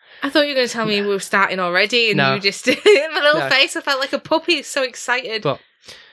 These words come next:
Speaker 2: I thought I'd lean into something that, been meaning to get round to this year, but for whatever reason, one reason or another, it's not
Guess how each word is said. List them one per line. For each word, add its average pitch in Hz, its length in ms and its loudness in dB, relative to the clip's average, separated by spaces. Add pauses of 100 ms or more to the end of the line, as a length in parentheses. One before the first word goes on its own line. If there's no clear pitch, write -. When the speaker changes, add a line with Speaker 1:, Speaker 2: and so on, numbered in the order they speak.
(340)
Speaker 2:
I - 60 -12
thought 147 260 2
I'd 151 60 0
lean 151 300 0
into 143 240 -6
something 139 640 -8 (600)
that, 139 300 -4 (680)
been 143 140 0
meaning 147 280 2
to 127 380 -6 (600)
get - 240 -8
round 120 380 -6
to 120 400 -10
this - 200 -10
year, 113 280 -10 (180)
but - 200 -8 (600)
for - 60 -20
whatever 120 280 -8
reason, 120 300 -12
one 120 220 -8
reason 120 260 -10
or - 20 -8
another, 117 260 -8
it's - 180 -12
not - 180 -12